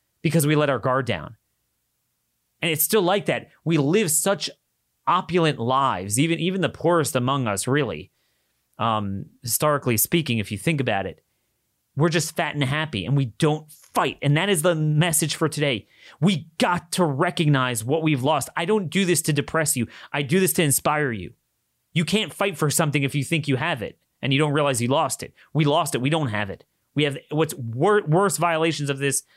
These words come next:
than ever before. It's time to fight. It's time to fight. Anyway,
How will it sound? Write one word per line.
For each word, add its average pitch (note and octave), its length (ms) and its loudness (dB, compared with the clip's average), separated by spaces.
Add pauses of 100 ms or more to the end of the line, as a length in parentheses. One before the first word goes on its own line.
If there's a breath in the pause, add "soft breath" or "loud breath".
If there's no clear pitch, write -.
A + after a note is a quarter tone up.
(100)
than B2+ 100 0
ever B2+ 180 0
before. A2+ 480 0 (2000)
It's - 80 -6
time C3+ 220 0
to A2+ 80 -8
fight. - 420 -4 (1000)
It's - 100 -10
time G#2+ 200 -2
to - 100 -10
fight. - 400 -10 (4000)
Anyway, G#2 560 0